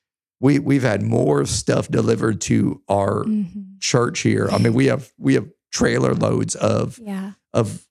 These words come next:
Speaker 1: of gifts because we want to create a place, and we want to create a concierge kind of service where these parents would come in. They would, they would get some really, really great instruction. They would hear a gospel message,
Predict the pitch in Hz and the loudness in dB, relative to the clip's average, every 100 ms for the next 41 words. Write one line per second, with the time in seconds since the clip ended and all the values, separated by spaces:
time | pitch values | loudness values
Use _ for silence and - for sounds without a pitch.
0 | _ - 110 101 127 135 - - 120 101 | _ -2 -2 0 0 0 -2 -2 -2 0
1 | 117 131 131 - 120 - - 123 - 113 | 0 0 -2 -2 -2 0 0 0 0 0
2 | 117 147 160 135 - 135 127 110 - 135 | 2 2 2 0 0 0 0 -2 -2 -2
3 | - - 123 117 110 120 - 113 107 104 | -2 -2 0 2 2 -2 -4 -4 -2 -2
4 | - 127 - - - 120 - - 135 127 | -2 -2 -2 -2 -2 -2 -2 0 0 -2
5 | - - - 113 101 - - _ _ _ | -6 -6 -4 -2 -2 -4 -8 _ _ _
6 | - - - - 120 120 117 - 127 127 | -20 -20 -8 0 2 2 -2 -2 0 0
7 | 143 135 - - - - 123 135 147 147 | 0 0 -2 -6 -6 -2 0 2 2 2
8 | 131 135 139 123 - - 120 - 110 107 | 0 0 -2 -2 -2 0 -2 0 0 0
9 | 101 104 127 104 110 110 - 127 113 113 | 0 0 0 0 0 -2 -2 0 0 -2
10 | - - 143 - | -2 -4 -4 -10